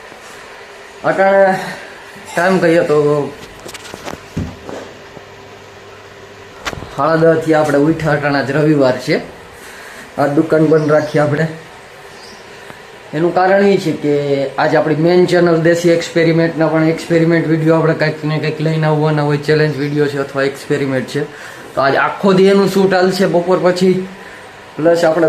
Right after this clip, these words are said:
બ્લોગ ચેનલ સ્ટાર્ટ કરી છે, એટલે તમારા હાટું થઈને આપણે આ ચેનલને પણ ભેગી અકાવી ગયો છે. તો ભાઈ ઉઠીને અટાણે રમવા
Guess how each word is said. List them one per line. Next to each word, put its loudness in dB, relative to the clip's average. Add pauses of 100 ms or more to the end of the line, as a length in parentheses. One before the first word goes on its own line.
બ્લોગ 2
ચેનલ 2
સ્ટાર્ટ -2
કરી 2
છે, -2
એટલે -2
તમારા 2
હાટું 0
થઈને -2
આપણે 0 (960)
આ 2
ચેનલને 4
પણ 4
ભેગી 4
અકાવી 0
ગયો 2
છે. 0 (1080)
તો -6
ભાઈ 2
ઉઠીને 0
અટાણે 2
રમવા 2